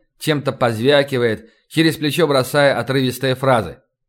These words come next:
«Рад, Артём, очень рад, что ты вернулся. Времена-то, вишь, какие. Ребят наших как разбросало. Насыров в том же Афгане погиб в восемьдесят седьмом. Славка Орлов на машине разбился три года назад.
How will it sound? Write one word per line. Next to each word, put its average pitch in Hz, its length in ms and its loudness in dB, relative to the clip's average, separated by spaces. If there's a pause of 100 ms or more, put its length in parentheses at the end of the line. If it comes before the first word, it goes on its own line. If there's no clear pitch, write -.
(280)
«Рад, 147 360 2
Артём, 110 600 -2
очень 135 320 -2
рад, 131 240 4
что 117 160 -6
ты 120 180 -2
вернулся. 123 600 -2 (440)
Времена-то, 160 680 0
вишь, 160 260 -2
какие. 131 560 -4 (340)
Ребят 160 540 0
наших 143 400 -6
как - 240 -2
разбросало. 127 920 -2 (420)
Насыров 160 640 0
в - 40 -20
том 151 180 -2
же 135 100 0
Афгане 131 440 0
погиб 127 520 -4 (160)
в 98 120 -10
восемьдесят 127 500 -4
седьмом. 120 560 -4 (320)
Славка 151 480 2
Орлов 135 340 2
на 120 80 -2
машине 131 440 0
разбился 127 520 0
три 139 220 -2
года 127 260 0
назад. 117 600 -2